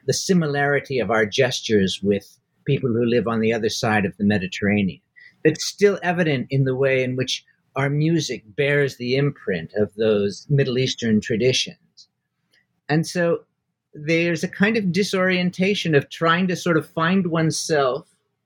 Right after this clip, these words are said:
in a location w-, that cannot quite be recognized in, in, in terms of the, the dominant forms of identity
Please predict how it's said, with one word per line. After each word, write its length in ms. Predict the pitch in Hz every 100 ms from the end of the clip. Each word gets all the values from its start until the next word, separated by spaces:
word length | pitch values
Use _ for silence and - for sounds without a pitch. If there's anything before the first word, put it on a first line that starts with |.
| _ _ _ _ _ _ _ -
in 160 | 180
a 80 | 170
location 920 | 165 165 160 - 190 196 - 180 180 -
w-, 200 | 156 -
that 260 | 156 135 - _ _ _
cannot 340 | 185 190 202
quite 280 | 214 196 160
be 100 | 175
recognized 800 | 170 185 185 156 143 139 135 117
in, 180 | 135 135
in, 240 | 135 127 - _ -
in 180 | 147 147
terms 440 | - 180 185 147
of 180 | 139 -
the, 300 | 123 110 - _ 127
the 80 |
dominant 580 | 117 147 156 165 151 - -
forms 360 | 156 143 120
of 60 | 113
identity 840 | 123 117 135 156 131 - -